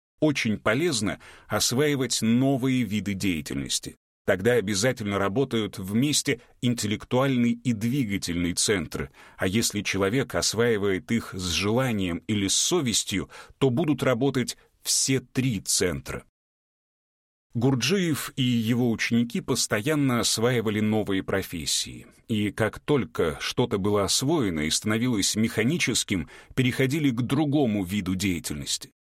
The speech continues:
Но для духовной работы этого недостаточно.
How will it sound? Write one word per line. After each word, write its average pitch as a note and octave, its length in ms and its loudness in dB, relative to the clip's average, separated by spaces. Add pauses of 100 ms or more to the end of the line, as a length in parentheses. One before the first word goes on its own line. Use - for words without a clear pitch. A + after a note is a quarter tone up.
(240)
Но G2+ 180 2
для F#2 200 -2
духовной G#2+ 600 0
работы F2+ 560 -4 (320)
этого G#2+ 320 -2
недостаточно. A2 920 -2